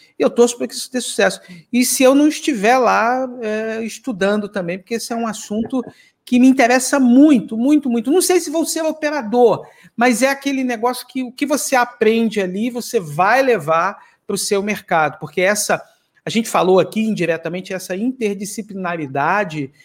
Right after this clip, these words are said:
desses conteúdos de comércio exterior é o que faz a profissão ser muito bela.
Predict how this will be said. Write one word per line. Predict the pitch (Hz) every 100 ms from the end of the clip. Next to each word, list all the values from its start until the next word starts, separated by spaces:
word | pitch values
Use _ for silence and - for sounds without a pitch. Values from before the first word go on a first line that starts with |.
| _
desses | 180 214 214 -
conteúdos | 208 190 170 170 170 147
de | 160
comércio | 156 151 143
exterior | - 165 165 160 240 - _ _ _ _ _ _ _
é | 214
o | 214
que | 214
faz | - 190 208
a | 208
profissão | 214 208 - 214
ser | 214
muito | 190 190
bela. | 208 160 139